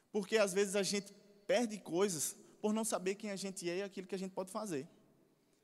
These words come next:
A gente pensa, "Ah, eu sou um pobre miserável, pecador." Mas não é bem assim. A Bíblia não fala isso sobre mim e sobre você. E a gente precisa entender quem nós somos pra que a gente possa exercer com plenitude aquilo que Deus tem pra mim e pra você.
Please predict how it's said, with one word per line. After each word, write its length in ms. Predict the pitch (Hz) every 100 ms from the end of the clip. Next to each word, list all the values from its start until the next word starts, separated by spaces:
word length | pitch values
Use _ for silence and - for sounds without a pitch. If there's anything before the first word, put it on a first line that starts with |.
| _ _
A 80 | -
gente 200 | 139 160
pensa, 280 | - 147 160
"Ah, 100 | 170
eu 60 | 160
sou 220 | - 170
um 20 |
pobre 360 | 160 - 160 170
miserável, 720 | 170 156 156 135 123 127 131 - _
pecador." 580 | - - 147 131 127 127 165 _ _ _ -
Mas 180 | 214
não 100 | 208
é 80 | 214
bem 160 | 196 208
assim. 360 | 208 - 147 170 - _
A 100 | -
Bíblia 260 | 156 170 180
não 100 | 180
fala 280 | 170 170 147
isso 160 | 151
sobre 220 | 156 139
mim 100 | 127
e 40 | 123
sobre 220 | 117 113
você. 240 | 104 - - _ _ - -
E 80 |
a 40 | 196
gente 160 | 185
precisa 400 | 190 196 185 180
entender 380 | 190 185 165 175
quem 140 | 180 180
nós 180 | 170
somos 280 | - 156 185
pra 160 | - 202
que 120 | 208
a 40 |
gente 160 | 190 202
possa 280 | - 311 226
exercer 480 | 208 202 - 202 240 - - -
com 180 | 226 214
plenitude 720 | - 233 277 262 233 269 269
aquilo 260 | - 247
que 100 | 247
Deus 180 | 214 233
tem 120 | 220
pra 120 | 233
mim 100 | 202
e 40 | 196
pra 100 | 160
você. 240 | 131 -